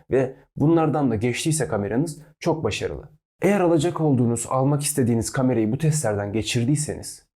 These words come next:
ve bu testlerden başarıyla geçebildiyse son olarak kameranızı farklı mod ayarlarıyla, mod kadranındaki farklı modlarda, otomatik modlarda, yarı otomatikte ya da manuelde test edin. Test çekimleri alın. Sonuçta bu kamerayı satın almayı düşünen birisisiniz.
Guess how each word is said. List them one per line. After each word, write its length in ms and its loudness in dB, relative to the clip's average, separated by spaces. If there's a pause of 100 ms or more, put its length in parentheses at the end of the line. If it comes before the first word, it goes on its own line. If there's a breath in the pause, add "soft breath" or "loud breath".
(160)
ve 100 2
bu 60 2
testlerden 580 -2
başarıyla 400 0
geçebildiyse 840 -2
son 320 -4
olarak 400 -2
kameranızı 680 -2
farklı 360 -2
mod 400 2
ayarlarıyla, 840 -4
mod 240 -2
kadranındaki 600 -4
farklı 340 -4
modlarda, 480 -2
otomatik 480 -4
modlarda, 420 -2
yarı 240 0
otomatikte 560 -4
ya 100 2
da 60 0
manuelde 640 0 (300)
test 300 -2
edin. 260 -4 (160 loud breath)
Test 240 -2
çekimleri 420 0
alın. 240 -4 (200 loud breath)
Sonuçta 540 0 (120)
bu 60 -18
kamerayı 320 0
satın 280 -2
almayı 320 0
düşünen 420 -4
birisisiniz. 560 -4